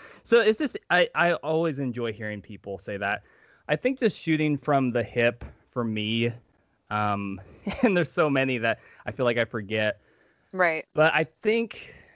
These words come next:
Speaker 1: I, I think, like, if I'm just going, like, I'd say probably my top three that I connect with and I think are some of Pixar's best quality,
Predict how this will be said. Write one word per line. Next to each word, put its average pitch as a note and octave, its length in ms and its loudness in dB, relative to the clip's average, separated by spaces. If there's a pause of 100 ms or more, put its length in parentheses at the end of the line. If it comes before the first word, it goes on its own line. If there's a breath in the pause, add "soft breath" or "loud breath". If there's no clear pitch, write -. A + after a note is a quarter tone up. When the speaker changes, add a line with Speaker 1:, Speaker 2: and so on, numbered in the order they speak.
(760 loud breath)
Speaker 1:
I, D#3 200 0
I D3+ 60 -4
think, F#3+ 360 -6
like, D3 160 2
if B2+ 160 -8
I'm C#3 140 0
just C3+ 180 -4
going, B2+ 400 2
like, A2+ 240 0
I'd A#2 200 -2
say B2 360 2
probably D3+ 400 0
my C#3 140 0
top A#2+ 480 -2
three A2 600 -4 (260)
that A#2 180 2
I C3+ 160 2
connect A#2+ 440 -4
with A#2 340 2 (140)
and A2 80 -8
I G#2+ 100 -4
think A#2 260 -6
are G#2+ 100 0
some A#2 240 -4
of G#2 220 -2
Pixar's A2 400 -4
best G2+ 260 -4
quality, G2 640 -2